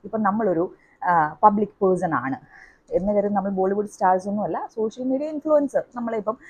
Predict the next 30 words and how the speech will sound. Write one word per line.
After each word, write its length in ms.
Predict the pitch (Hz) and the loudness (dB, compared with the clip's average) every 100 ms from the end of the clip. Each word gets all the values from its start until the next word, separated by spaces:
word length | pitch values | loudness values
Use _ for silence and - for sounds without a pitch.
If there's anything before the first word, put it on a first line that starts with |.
| - - _ | -20 -20 _
എല്ലാവർക്കും 500 | 240 220 190 190 220 196 | 0 4 4 2 -2 0
മലയാളികൾക്ക് 640 | 196 214 226 226 220 180 | 2 4 4 2 2 4
അറിയാം. 220 | 165 165 - _ _ _ - | 4 2 -2 _ _ _ -4
അപ്പോൾ 200 | - 285 254 | 6 8 8
നമ്മൾ 240 | 220 208 190 240 | 4 0 -2 -4
കുഞ്ഞുമായിട്ട് 560 | 233 247 175 143 - 202 | -2 0 0 -2 -4 -8
പുറത്ത് 260 | 233 214 - 180 | -6 -4 -4 -2
പോകുന്ന 220 | 180 185 | -2 -2
സമയത്ത്, 460 | 185 147 139 - 165 - _ _ _ _ | -4 -4 -4 -2 -4 -6 _ _ _ _
especially 460 | 247 - 262 214 190 | -12 -4 -6 -2 0
അത് 140 | 170 170 202 | 2 2 2
ഇമ്മ്യൂണിറ്റി 420 | 214 240 247 240 | 0 2 2 0
കുറഞ്ഞൊരു 440 | 196 190 208 180 175 | 0 0 2 -2 -2
കുഞ്ഞാണ്, 380 | 180 185 156 151 | -4 -2 -2 -2
ഇനിയിപ്പോൾ 420 | 185 214 202 196 | -4 -8 -6 -6
ഇമ്മ്യൂണിറ്റി 440 | 185 202 233 214 214 | -2 -2 -2 -4 -6
കൂടിയതാണ്, 360 | 185 202 180 165 _ _ - | -2 2 2 0 _ _ 8
ഹെൽത്തി 320 | 302 349 370 320 | 8 10 6 6
ആയിട്ടുള്ള 240 | 247 247 | 4 2
കുഞ്ഞുങ്ങളെ 500 | 247 214 233 226 190 | 2 0 0 4 4
നമ്മളിങ്ങനെ 500 | 190 220 311 254 247 | 4 0 0 0 2
വെറുതെ 220 | 214 220 214 | 2 2 2
ഇമ്മ്യൂണിറ്റി 500 | 196 240 302 269 226 | 2 2 2 0 0
കുറഞ്ഞ 300 | 214 202 202 | 0 0 -2
കുഞ്ഞുങ്ങൾ, 440 | 202 202 190 175 | -2 -2 0 -2
അൺഹെൽത്തി 500 | 170 277 302 302 269 | 0 2 4 4 2
ബേബീസ് 420 | 202 202 202 196 | 0 0 -2 -6
എന്നൊക്കെ 240 | 226 269 269 | -6 -2 -2
വിളിക്കുന്നത് 560 | 233 226 - 285 302 190 | 0 -2 -2 2 4 4
തന്നെ 180 | 165 | 2